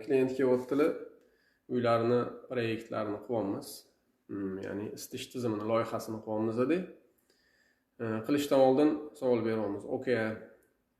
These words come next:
e, sizni uyingizni, e, kamroq energiya bilan isitish uchun, ertaga komfort harorat ichkarida hosil qilish oson bo'lishi uchun tashqaridan teplizolyatsiya qilgan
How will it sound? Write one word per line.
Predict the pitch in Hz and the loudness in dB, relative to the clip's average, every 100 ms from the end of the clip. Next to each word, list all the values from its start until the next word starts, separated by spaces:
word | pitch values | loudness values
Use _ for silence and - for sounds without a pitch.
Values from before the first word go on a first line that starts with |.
| - | -12
e, | 113 110 107 110 | -8 -6 -8 -10
sizni | 120 120 | -10 -6
uyingizni, | 123 113 113 131 139 - - _ _ _ _ _ _ _ _ _ _ _ 113 | -4 -4 -6 -6 -8 -10 -16 _ _ _ _ _ _ _ _ _ _ _ -14
e, | 101 95 95 107 - _ _ - | -12 -10 -12 -16 -20 _ _ -8
kamroq | 120 120 139 123 117 | -2 2 4 4 4
energiya | 120 117 113 110 | 0 -2 -4 -4
bilan | 117 - | -6 -6
isitish | - - - - - - _ _ _ - | -10 -14 -14 -14 -14 -18 _ _ _ -16
uchun, | - - 110 110 - - _ _ _ _ _ - | -12 -6 -4 -4 -10 -20 _ _ _ _ _ -14
ertaga | 131 120 120 117 123 123 123 | -12 -8 -4 0 0 0 -2
komfort | 113 110 127 123 120 | -4 -2 -2 -2 -6
harorat | 113 110 110 107 - - | -6 -2 -2 -4 -10 -18
ichkarida | - 117 107 98 113 110 - _ _ - | -12 -8 -8 -6 -6 -6 -12 _ _ -8
hosil | 110 123 113 | -6 -6 -6
qilish | 117 - 139 | -8 -4 -2
oson | 127 127 117 | 0 0 2
bo'lishi | 113 110 - | 0 -2 -4
uchun | 147 165 - - - _ _ - | -2 -2 -4 -14 -20 _ _ -16
tashqaridan | - - 151 123 113 117 | -14 -6 -4 -2 -4 -6
teplizolyatsiya | - 127 117 110 107 113 | -10 -8 -6 -6 -8 -10
qilgan | 113 117 | -6 -4